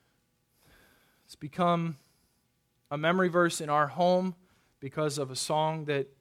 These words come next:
has this as the chorus that we sing before bedtime with the girls. First John chapter three and verse sixteen. "By this we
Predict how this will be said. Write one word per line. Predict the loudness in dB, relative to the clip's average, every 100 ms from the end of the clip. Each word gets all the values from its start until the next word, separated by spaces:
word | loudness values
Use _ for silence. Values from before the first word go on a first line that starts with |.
| _
has | -4 -2 -4
this | -8
as | -8 -10
the | -8
chorus | 0 0 0
that | -6 -12
we |
sing | -10 -8 -8
before | -8 -8 -2
bedtime | -2 -2 -2 -2 -2
with | -4 -8
the | -8
girls. | -2 2 2 0 -8 -14 _ _ _ _ _ _ _ _ _ _ _
First | 4 4 4
John | 4 4
chapter | 4 2 2 -2
three | -6 0 2
and | 2
verse | 0 0
sixteen. | -2 -6 -6 -8 -4 -4 -4 -8 -14 _ _ _ _ _ _ _ _ _ _ _ _ _ _ _ _ _ _ _ _ _
"By | 4 8 10 8
this | 8 6 6 0
we | -4 0 2 4 2 0